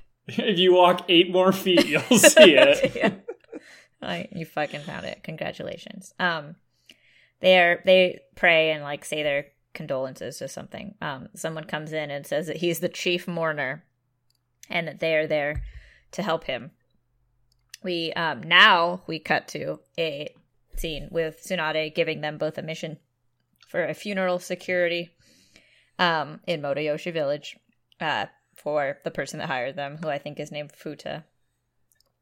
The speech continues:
Speaker 2: Um, n-, she knows, like, "Funeral security, Naruto can't do it."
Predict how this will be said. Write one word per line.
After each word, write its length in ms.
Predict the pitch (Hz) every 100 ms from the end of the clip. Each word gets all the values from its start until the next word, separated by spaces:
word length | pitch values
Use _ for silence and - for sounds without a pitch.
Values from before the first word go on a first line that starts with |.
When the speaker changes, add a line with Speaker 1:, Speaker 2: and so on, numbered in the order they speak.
| -
Speaker 2:
Um, 380 | 190 175 156 151 _ - _ _ _ _ _ _ _ _ _ _
n-, 140 | 196 196
she 200 | - 226
knows, 200 | 208 190
like, 180 | 175 160
"Funeral 440 | - 202 202 185
security, 640 | 170 156 - 147 147 147 - 180
Naruto 500 | 180 175 156 160 151
can't 220 | - -
do 120 | -
it." 260 | 160 -